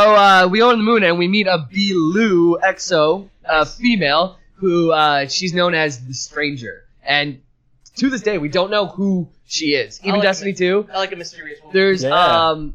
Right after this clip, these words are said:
Speaker 1: there's actually fan theories of who you think it is. There's a great Reddit thread. If you're so intrigued, look up who is the Stranger, Destiny one.
Speaker 2: Is it Cortana from Halo?
Speaker 1: Uh, <laughs> no.
Speaker 3: Oh,
Speaker 1: That'd be hilarious.
Speaker 3: that would be good. Yeah, that'd be good.
Speaker 1: Yeah.
Speaker 2: We got our Halo
Speaker 1: It's an
Speaker 2: reference.
Speaker 1: Exo. It's an Exo.
Speaker 2: I'll
Speaker 1: So,
Speaker 2: be back.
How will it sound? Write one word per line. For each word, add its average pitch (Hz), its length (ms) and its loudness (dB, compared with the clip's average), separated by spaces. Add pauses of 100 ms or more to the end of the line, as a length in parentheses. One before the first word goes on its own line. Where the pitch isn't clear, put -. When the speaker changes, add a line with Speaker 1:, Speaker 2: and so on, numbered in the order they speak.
Speaker 1:
there's 180 380 -2
actually 175 500 -2
fan 160 360 -2
theories 170 360 -2
of 147 100 -4
who 160 80 -8
you 151 100 -4
think 135 180 -12
it 147 100 -12
is. 202 260 -2 (140)
There's 156 140 -8
a 143 40 -14
great 196 320 -4
Reddit 190 260 -2
thread. 185 240 0
If 170 100 -10
you're 165 380 -6
so 202 240 0
intrigued, 185 540 -2
look 180 180 -4
up 180 240 -2 (100)
who 202 260 -2
is 196 180 2
the 180 80 -4
Stranger, 170 420 -2
Destiny 156 460 -4
one. 147 340 -2
Speaker 2:
Is 202 120 -14
it 220 80 -12
Cortana 214 500 -8
from 190 120 -20
Halo? 208 300 -6 (160)
Speaker 1:
Uh, 160 340 0
<laughs> 202 400 -2
no. 196 200 0
Speaker 3:
Oh, 180 540 2
Speaker 1:
That'd 185 200 2
be 180 140 2
hilarious. 165 440 2
Speaker 3:
that 120 180 0
would 160 100 -6
be - 60 -10
good. 120 400 0
Yeah, 117 140 -2
that'd 117 140 -8
be 127 80 -12
good. 113 140 -10
Speaker 1:
Yeah. 156 240 0
Speaker 2:
We 139 140 -8
got 175 100 -6
our 165 60 -6
Halo 165 120 -2
Speaker 1:
It's 190 120 -2
an 247 60 4
Speaker 2:
reference. 214 280 0
Speaker 1:
Exo. 156 300 0
It's 165 100 -6
an 190 80 -2
Exo. 180 380 -2
Speaker 2:
I'll 135 60 -10
Speaker 1:
So, 135 240 -2
Speaker 2:
be 143 60 -2
back. 143 260 -12